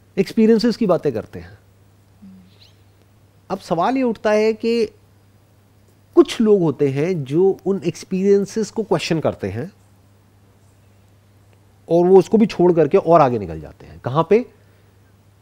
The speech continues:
Speaker 1: Beyond experience, nothingness, emptiness। बुद्धिज्म में बहुत बात करी जाती है एम्प्टीनेस की। तो वो उस एम्प्टीनेस को पकड़ लेते हैं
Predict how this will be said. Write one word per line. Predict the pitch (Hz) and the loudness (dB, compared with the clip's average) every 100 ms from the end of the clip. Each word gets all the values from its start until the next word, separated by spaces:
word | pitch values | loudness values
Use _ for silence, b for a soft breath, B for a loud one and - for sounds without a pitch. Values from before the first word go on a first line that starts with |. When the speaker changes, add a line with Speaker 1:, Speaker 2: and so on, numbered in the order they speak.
| - | -10
Speaker 1:
Beyond | 123 156 170 156 | 0 4 6 6
experience, | 135 - - 82 69 - - _ _ _ _ _ _ _ _ _ _ _ 143 | 2 -4 -14 -16 -16 -20 -20 _ _ _ _ _ _ _ _ _ _ _ -8
nothingness, | 165 - 175 117 80 - - - _ _ _ - | -6 0 0 0 -6 -14 -18 -20 _ _ _ -2
emptiness। | 180 185 185 117 98 - - - _ _ - | 0 2 0 0 -6 -16 -20 -20 _ _ 0
बुद्धिज्म | 135 139 151 | 0 0 -4
में | 147 135 | -4 -4
बहुत | 131 | -4
बात | 117 113 | -4 -4
करी | - 95 | -6 -6
जाती | 87 80 | -8 -8
है | 90 | -10
एम्प्टीनेस | 87 82 80 - | -10 -10 -12 -14
की। | 95 - _ b b b b b b _ _ _ _ _ _ _ _ _ _ _ _ _ _ _ _ _ _ _ - | -18 -18 _ b b b b b b _ _ _ _ _ _ _ _ _ _ _ _ _ _ _ _ _ _ _ -2
तो | |
वो | 185 214 | 6 6
उस | 220 | 6
एम्प्टीनेस | - 190 220 220 202 | 2 0 4 2 2
को | |
पकड़ | 202 175 131 | 0 -2 -2
लेते | 120 107 120 | -2 -4 -6
हैं | 143 | -8